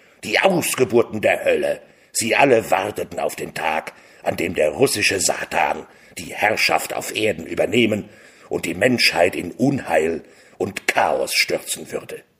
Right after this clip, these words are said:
Doch einer war ausersehen, gegen die Mächte der Finsternis zu kämpfen. Dämonen nannten ihn den Sohn des Lichts. Seine Freunde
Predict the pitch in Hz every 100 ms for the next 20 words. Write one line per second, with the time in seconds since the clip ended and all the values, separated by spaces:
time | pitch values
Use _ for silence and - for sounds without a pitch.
0 | _ _ _ _ _ _ _ _ - 95
1 | 107 143 160 147 131 101 101 - 92 90
2 | 78 - - _ _ _ _ _ _ _
3 | - 120 104 117 117 - - - - -
4 | - - - - - - - 196 190 -
5 | 147 160 151 - - - - - - -
6 | - _ _ _ _ _ _ _ _ -
7 | 110 147 220 214 208 190 160 165 160 -
8 | 131 135 131 123 - _ 117 110 98 120
9 | 127 127 120 110 - 85 - - - -
10 | - - _ _ _ _ - 113 110 104
11 | - - 123 170 180 160 151 131